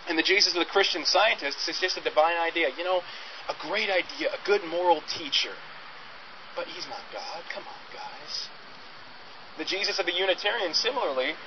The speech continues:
just an extraordinarily good man, perhaps even a prophet maybe, but come on, he's not God. His mistaken followers just deified him. They made a mistake. But the bottom line is this, that the Jesus of the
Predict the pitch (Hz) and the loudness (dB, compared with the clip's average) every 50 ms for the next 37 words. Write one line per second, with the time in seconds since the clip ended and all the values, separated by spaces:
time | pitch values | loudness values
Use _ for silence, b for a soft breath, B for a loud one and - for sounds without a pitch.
0 | - - - - - - - - 415 190 - - - - 202 208 196 190 190 - | -12 -12 -4 -2 -2 -2 0 0 -2 -2 0 -2 2 4 4 4 6 4 2 2
1 | 190 359 - - - 165 165 151 151 151 151 139 127 - 156 180 202 196 - - | 4 4 2 4 6 4 4 6 4 4 4 4 2 2 4 6 6 6 4 0
2 | - 190 180 175 156 - - - - 156 156 165 165 - 156 131 - - 117 107 | -6 -4 -2 -2 -2 -2 -2 0 6 8 8 8 8 6 0 -4 -4 -6 -6 -6
3 | - 120 117 - - 135 123 - - - - - - - - - - - - - | -6 -6 -4 0 0 0 0 -2 -8 -8 -8 -8 -8 -8 -10 -10 -10 -10 -10 -10
4 | - - - 139 120 120 165 208 - 185 143 - - - 117 135 185 185 165 156 | -10 -8 -6 -4 -2 -2 -2 0 2 4 4 4 2 2 2 4 6 8 8 8
5 | 160 160 170 156 - 165 165 156 - - - 202 202 208 202 - 202 185 175 160 | 8 6 -2 -2 0 0 0 2 2 4 6 6 6 6 4 0 0 0 -2 -6
6 | - - - 175 185 185 175 156 143 139 143 - - 175 175 170 - - - - | -6 2 6 6 8 8 6 4 2 0 -2 -2 0 0 0 0 -2 -6 -12 -14
7 | - - - - - - - - - - - - - - 160 190 208 208 - 147 | -14 -14 -14 -14 -14 -14 -14 -14 -14 -14 -14 -14 -12 -10 0 0 0 2 4 2
8 | 120 107 101 95 92 - - - - - - - - - - 139 151 170 196 196 | 2 2 0 -4 -10 -12 -12 -14 -14 -14 -14 -14 -10 -8 -6 -2 0 0 0 0
9 | 185 160 - - - - 139 131 107 98 - - - - - - - - - - | -2 0 0 0 0 0 -2 -4 -4 -6 -10 -12 -14 -14 -14 -14 -14 -14 -14 -14
10 | - - - - - - - - - - - - - - - - - - - - | -14 -14 -14 -14 -14 -14 -12 -12 -12 -12 -12 -14 -14 -12 -12 -12 -12 -12 -12 -12
11 | - - - - - - - - - - - - - - - - - - - - | -12 -12 -12 -12 -12 -12 -12 -10 -10 -10 -10 -10 -10 -10 -10 -10 -10 -10 -10 -8
12 | - - - - - - - 185 - - 180 180 180 190 208 208 202 190 185 185 | -8 -6 -4 -4 -4 6 6 8 8 10 12 12 12 12 12 12 8 8 8 8
13 | 190 190 185 - - - 156 147 - - - - - - - - - - - - | 8 6 4 0 0 2 2 2 2 2 0 -2 -2 -2 -2 -4 -6 -6 -6 -8
14 | - - - - - - - - - 170 165 - 175 - - 165 180 196 202 214 | -8 -6 -6 -6 -6 -6 -6 2 2 2 4 4 2 4 6 6 6 6 6 2
15 | - 226 202 202 190 | 2 2 2 0 0